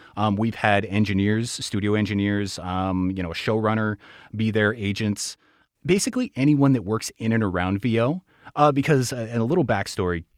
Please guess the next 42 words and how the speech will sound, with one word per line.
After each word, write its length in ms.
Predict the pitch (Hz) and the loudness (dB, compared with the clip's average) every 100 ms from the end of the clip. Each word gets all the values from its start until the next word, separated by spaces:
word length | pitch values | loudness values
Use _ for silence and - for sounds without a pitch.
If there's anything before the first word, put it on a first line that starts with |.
| - | -4
is, 380 | 113 107 98 | 0 0 0
uh, 240 | 104 92 92 | -4 -4 -2
sort 260 | - 113 | 0 0
of 80 | 95 | 0
the 80 | 104 | 0
video 300 | 98 139 135 | 4 6 6
games 300 | 123 117 110 | 6 4 2
industry 460 | 107 104 - 101 101 | 0 -2 -4 -4 -2
and 220 | 101 95 | 0 2
the 100 | 95 | 2
animation 440 | 104 104 135 120 | 2 2 2 2
industry 340 | 101 95 - 95 | 0 0 -4 -4
in 80 | |
Vancouver 460 | 90 87 87 92 87 | -4 -4 -4 -4 -6
have 300 | - 110 104 | 0 2 2
a 60 | 92 | 2
lot 240 | 92 95 | 0 0
of 120 | 90 | -2
these 200 | 92 90 | -4 -4
meetups 340 | 95 95 92 - | -2 -2 -4 -6
where 160 | 92 | -8
just 180 | 87 113 | -6 -4
everybody 320 | 113 113 104 | -2 0 -2
that 120 | 98 82 | -2 -2
works 260 | 95 - | -4 -4
at 60 | 87 | -8
a 20 | |
studio 420 | - 92 90 104 | -6 -4 -2 -2
goes 200 | 92 92 | -2 -4
and 80 | 90 | -4
hangs 260 | - 95 92 | -2 -2 -2
out 100 | 90 | -4
at 80 | |
a 40 | 85 | -4
bar, 260 | 90 85 | -4 -4
and 280 | 85 87 101 | -4 -6 -10
it 260 | 202 170 143 | -12 -12 0
doesn't 180 | 202 160 | 2 4
matter 160 | 143 | 2
what 160 | 110 107 | 2 0
they 120 | 90 | -4
do, 260 | 90 98 | -4 -6